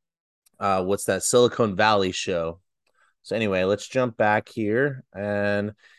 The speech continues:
so the author, the author in this article explains Helium as, "Helium is a network of decentralized wireless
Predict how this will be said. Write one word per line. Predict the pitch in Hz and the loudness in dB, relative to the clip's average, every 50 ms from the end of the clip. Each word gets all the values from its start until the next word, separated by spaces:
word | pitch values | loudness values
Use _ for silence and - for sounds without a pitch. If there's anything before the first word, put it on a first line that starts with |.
| _ _ _ | _ _ _
so | - - - 135 135 135 131 | -2 2 6 8 8 8 8
the | 127 123 135 131 | 8 6 4 4
author, | - 131 139 165 170 - 202 190 185 160 - - | 4 6 6 6 4 2 2 2 4 2 2 0
the | - 117 120 110 | -4 -6 -2 2
author | 131 151 175 170 208 170 | 4 4 4 4 2 2
in | 147 139 | 2 2
this | 143 170 175 - | 0 0 -2 0
article | - 120 123 123 117 117 - - 120 117 | 0 0 0 2 0 0 -2 -4 -4 -4
explains | 113 - - - 127 120 120 117 113 | -6 -8 -6 -4 -2 -2 -2 -4 -6
Helium | - - 127 120 117 117 117 113 113 | -4 -2 -2 0 0 0 -2 -2 -2
as, | - 104 104 104 104 104 107 - | -2 -2 -2 0 0 -2 -2 -4
"Helium | - - 185 190 220 220 208 180 | -4 -2 0 0 0 2 2 2
is | 139 113 | 2 2
a | 117 113 | 2 0
network | 113 117 123 135 135 - - 160 160 156 151 - | 0 0 -2 -2 -2 -2 0 2 2 2 2 0
of | 123 110 104 101 | -2 -4 -4 -6
decentralized | 113 143 156 156 - - 156 156 - - 147 143 143 139 135 131 120 113 | -6 -6 -6 -4 -4 -4 -4 -4 -2 -2 2 4 6 6 6 6 4 2
wireless | 104 110 110 120 120 117 117 120 120 117 - - | 2 2 4 4 4 2 2 2 0 0 -2 -6